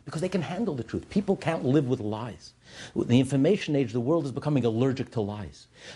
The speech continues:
Two-state solution is the biggest lie. And it has led to death, to terrorism. It has exacerbated the conflict. Israel today, at its doorstep, has the, the greatest breeding ground of terrorism in Hamas town, right in its backyard.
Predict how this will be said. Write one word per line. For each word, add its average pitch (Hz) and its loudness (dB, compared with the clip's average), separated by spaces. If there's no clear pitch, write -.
Two-state 214 4
solution 202 0
is 151 0
the 151 0
biggest 202 2
lie. 185 -2
And 190 6
it 175 6
has 147 2
led 180 4
to 180 2
death, 185 -2
to 208 6
terrorism. 165 2
It 170 4
has 139 2
exacerbated 170 0
the 175 -2
conflict. 156 -6
Israel 202 4
today, 190 2
at 170 4
its 135 -2
doorstep, - 0
has 160 4
the, 127 2
the 117 2
greatest 135 4
breeding 214 4
ground 185 0
of - -4
terrorism 170 0
in 143 0
Hamas 180 0
town, - -6
right 208 4
in 220 4
its 160 0
backyard. 196 -4